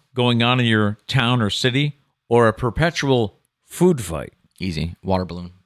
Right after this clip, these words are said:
Speaker 1: Yeah, same here.
Speaker 2: It'd be a little tough in the winter, but,
Speaker 1: Oh,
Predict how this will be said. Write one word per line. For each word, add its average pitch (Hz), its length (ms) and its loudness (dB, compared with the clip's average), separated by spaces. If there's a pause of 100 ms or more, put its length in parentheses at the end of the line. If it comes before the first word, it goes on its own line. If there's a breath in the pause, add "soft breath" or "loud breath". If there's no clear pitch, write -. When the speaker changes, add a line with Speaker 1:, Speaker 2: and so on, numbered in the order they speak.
Speaker 1:
Yeah, 120 240 0
same 104 320 -8
here. 85 180 -10
Speaker 2:
It'd 123 140 0
be 131 100 4
a 135 60 2
little 151 160 4
tough 147 240 0
in 156 40 6
the 143 60 6
winter, 156 400 2 (400)
but, 104 460 2
Speaker 1:
Oh, 156 580 -6